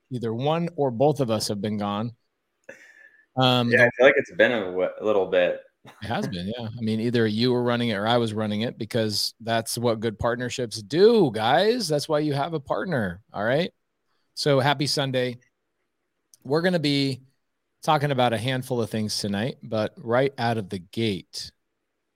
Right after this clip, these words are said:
Speaker 1: I wanted to talk about the challenge that's up and coming. The challenge I've been talking about doing for nearly two years is finally going to happen. I cannot wait to fail miserably in front of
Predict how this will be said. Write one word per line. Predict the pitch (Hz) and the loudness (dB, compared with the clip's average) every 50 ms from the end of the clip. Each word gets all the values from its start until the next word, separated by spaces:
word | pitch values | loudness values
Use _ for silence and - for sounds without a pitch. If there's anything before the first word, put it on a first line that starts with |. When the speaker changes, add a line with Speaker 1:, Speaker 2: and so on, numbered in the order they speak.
| _ _ - | _ _ -10
Speaker 1:
I | - 104 | -6 -2
wanted | 110 123 143 156 131 | 0 0 2 0 0
to | 110 | -2
talk | 98 - 117 117 110 | -2 -2 -2 -2 -2
about | 113 101 98 95 90 90 - _ _ _ _ 104 | -2 -4 -2 -2 -2 -4 -4 _ _ _ _ -16
the | 95 92 | -14 -10
challenge | - - - - 135 131 131 131 117 98 85 85 85 | -8 -8 -6 -4 -2 0 0 0 0 -2 -4 -6 -6
that's | 85 95 87 82 - - - | -6 -8 -8 -8 -8 -6 -6
up | 107 113 - - _ - | -6 -6 -6 -10 _ -10
and | 104 98 95 - | -8 -8 -8 -10
coming. | - - - 135 135 110 92 85 82 - - _ _ _ _ _ _ _ _ _ _ _ _ _ _ - | -12 -8 -4 -4 -2 -2 -4 -6 -8 -12 -16 _ _ _ _ _ _ _ _ _ _ _ _ _ _ -8
The | 104 104 | -8 -6
challenge | - - 127 123 123 123 117 110 | -4 -2 0 0 0 0 -2 -2
I've | 110 101 | -2 -2
been | 104 98 92 | -4 -4 -2
talking | 117 113 107 101 110 | -2 -2 0 -2 -2
about | 104 104 101 98 92 | -2 -2 -4 -2 -2
doing | 110 107 104 101 | -4 -4 -4 -4
for | - - 95 | -6 -6 -6
nearly | 90 95 104 110 113 107 104 92 87 | -4 -4 -4 -2 -2 -2 -2 -4 -6
two | 85 - - - - 120 123 120 110 | -8 -12 -12 -8 -6 -6 -4 -4 -4
years | 101 104 113 113 104 98 87 82 85 87 - - - | -4 -2 -2 -2 -2 -4 -4 -6 -8 -10 -12 -10 -10
is | 98 92 - | -10 -12 -10
finally | - - 107 104 107 107 107 107 104 101 98 92 92 95 - 120 | -8 -4 -2 -2 -2 -2 -2 -4 -4 -4 -4 -6 -8 -10 -10 -8
going | 98 104 101 95 92 87 | -6 -6 -4 -4 -6 -6
to | - | -8
happen. | 95 104 95 90 82 - - - 80 | -6 -4 -4 -4 -4 -6 -8 -10 -10
I | 80 73 76 | -10 -14 -14
cannot | - - - 101 101 101 101 - - | -14 -12 -10 -8 -6 -4 -6 -6 -6
wait | 95 101 104 - - | -6 -8 -8 -8 -12
to | - - | -20 -20
fail | - - - - 113 107 98 87 71 78 76 85 90 | -20 -14 -6 -4 -2 -2 -2 -4 -6 -8 -10 -10 -8
miserably | 101 104 104 95 95 85 76 - 85 85 | -8 -6 -6 -8 -10 -12 -12 -12 -12 -12
in | 85 85 | -12 -14
front | - - 92 87 | -10 -8 -8 -8
of | 80 | -8